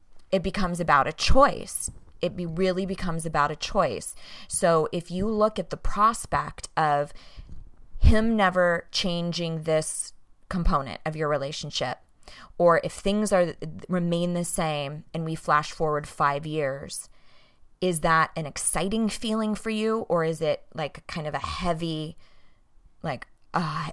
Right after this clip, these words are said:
I can't even imagine us being in the same boat in five years?" Then it, it's probably a deal breaker. Um, if there's a lightness, like, "No, you know what?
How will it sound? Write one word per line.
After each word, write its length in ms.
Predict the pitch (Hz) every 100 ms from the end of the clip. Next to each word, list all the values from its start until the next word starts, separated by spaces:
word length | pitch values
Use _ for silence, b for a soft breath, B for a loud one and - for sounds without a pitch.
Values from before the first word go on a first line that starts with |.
| -
I 80 | 160
can't 320 | - 160 151
even 180 | 160 156
imagine 720 | 147 156 151 - 151 160 - -
us 200 | 160 -
being 200 | - 151
in 60 | -
the 100 | 165
same 300 | 156 160 165
boat 400 | 147 139 143 - - _ _ - _
in 120 | 165
five 300 | 156 - 147 135
years?" 480 | 120 73 - - -
Then 220 | 165 175
it, 140 | 160 - - - - 170
it's 140 | 170
probably 800 | - 175 165 165 156 143 135 160 - - - -
a 80 | 165
deal 220 | 165 269
breaker. 420 | 175 - - - - - - - - - - - - - - B B B B -
Um, 400 | 170 156 151 160 - _ 202
if 120 | 190
there's 220 | 202 190
a 60 | 175
lightness, 580 | 160 160 - 226 240
like, 140 | 294 -
"No, 380 | 392 392 403 392
you 140 | 302
know 120 | 320 349
what? 280 | 415 403